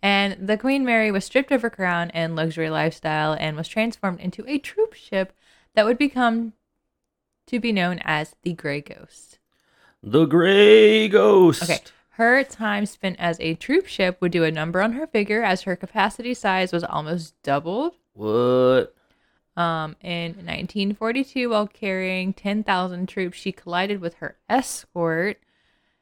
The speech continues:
Speaker 1: Um, and she ended up slicing the other boat in half. I didn't really understand that, but
Speaker 2: Um, the ship, like, the, probably, there was, like, a warship
Speaker 1: Yeah.
Speaker 2: escorting her. She ran into it.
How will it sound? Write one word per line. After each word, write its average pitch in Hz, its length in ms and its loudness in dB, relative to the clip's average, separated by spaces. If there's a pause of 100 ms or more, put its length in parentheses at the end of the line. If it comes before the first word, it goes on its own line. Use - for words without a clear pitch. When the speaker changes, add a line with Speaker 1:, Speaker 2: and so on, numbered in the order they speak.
(460)
Speaker 1:
Um, 170 540 -4 (840)
and 190 200 0
she 180 240 -6
ended 190 240 -4
up 190 120 0
slicing 170 680 -4
the 151 180 -6
other 156 220 -2
boat 147 280 -6
in 151 120 -10
half. 151 480 -10 (1040)
I 240 120 4
didn't 294 180 -6
really 202 200 -2
understand 160 540 -6
that, 170 280 -6
but 147 300 0 (880)
Speaker 2:
Um, 92 1080 0 (840)
the 127 100 -8
ship, 147 380 -4
like, 123 220 -6
the, 127 100 -6
probably, 127 560 0
there 110 220 -2
was, 117 100 0
like, 110 140 -4
a 98 40 0
warship 95 560 -2 (280)
Speaker 1:
Yeah. 359 100 0
Speaker 2:
escorting 82 420 -4
her. 73 240 -20
She - 160 -20
ran 85 240 -12
into 85 240 -18
it. - 140 -20